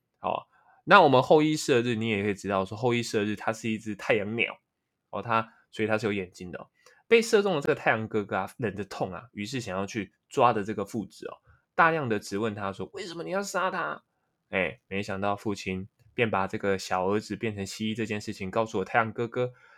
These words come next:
太阳哥哥听完父亲的叙述之后啊，非常同情，哦，这位父亲的遭遇，于是就说啊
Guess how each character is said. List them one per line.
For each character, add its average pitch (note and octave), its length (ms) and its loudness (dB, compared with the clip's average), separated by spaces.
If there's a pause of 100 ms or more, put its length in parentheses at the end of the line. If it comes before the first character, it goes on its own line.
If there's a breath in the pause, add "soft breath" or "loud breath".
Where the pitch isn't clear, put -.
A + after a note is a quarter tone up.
(140)
太 - 120 2
阳 G3 120 6
哥 F#3 80 0
哥 F#3 120 4
听 F#3 220 -4
完 D#3 160 0
父 D#3 160 -2
亲 D3+ 140 -6
的 B2+ 100 0
叙 B2+ 160 -4
述 B2 160 -6
之 G#2 160 -6
后 A2 140 -4
啊， E2+ 200 -4
非 B2+ 120 -2
常 G#2 240 -6 (560)
同 A2+ 260 2
情， F#2 320 -6 (400)
哦， F#2+ 160 -2
这 A2+ 160 -2
位 A2+ 140 4
父 A#2 200 -2
亲 A2+ 140 -4
的 G2 80 -2
遭 G2 260 0
遇， F2+ 220 -8 (360)
于 C3 100 -4
是 D3+ 100 -2
就 D#3 120 2
说 C3+ 220 2
啊 A#2 180 4